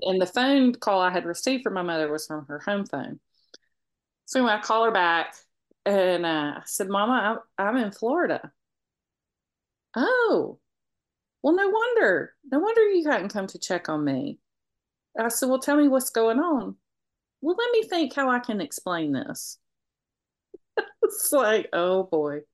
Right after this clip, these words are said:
we are off the rails." So long story short, I called, she has a good friend and a neighbor, Sandy, who we can call when needed. And so Sandy went to check on her, and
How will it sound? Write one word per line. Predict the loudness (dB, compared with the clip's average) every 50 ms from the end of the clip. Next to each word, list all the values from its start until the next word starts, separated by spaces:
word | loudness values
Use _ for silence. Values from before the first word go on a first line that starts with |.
| _ _
we | -8 -6 -4 -2 0 0
are | 2 0 2 2
off | 2 0 0 -2 -4 -6 -6
the | -4
rails." | -4 -2 -4 -4 -4 -6 -8 -10 -12 -14 -18 -20 -20 _ _ _ -18 -16 -16 -16 -16 -16 -16 -16 -18 -20 -20 -20 -20 _ _ _
So | -4 0 2 4 4 4 4 4 4 2 0 -2 -2
long | 0 2 2 2 0
story | 0 0 2 2 2 0
short, | 0 -2 0 2 2 2 2 0
I | -2 -4
called, | -4 -4 -2 0 0 -2 -2 -4 -10 -12
she | -8 -6 -6
has | -4 -2 -2
a | -4 -4 -6 -16 _ _ _ _ _ _ _ 0
good | 0 0 0 0
friend | -2 -2 0 0 0 0 0 -2
and | -2 -2
a | -2
neighbor, | -2 -2 -2 -2 -2 -2 -4 -4
Sandy, | -6 -6 -6 -4 -4 -4 -4 -4 -6 -8 -12 -16 -14 -8
who | -4 -2 0
we | 0 -2
can | -2 -4 -8 -6
call | -2 -2 0 2 2 2 0 -2 -4 -10 -16 _
when | -6 -4 -4 -2 0
needed. | 0 0 2 2 0 0 0 -2 -4
And | -6 -6 -4 -4
so | -2 -2 0
Sandy | 0 0 0 0 2 2 2 2 2 2
went | 2 2 0 0 -2 -4
to | -8 -12
check | -8 -4 -6 -4 -2 -2
on | -2 0
her, | 0 0 0 0
and | -2 -4 -6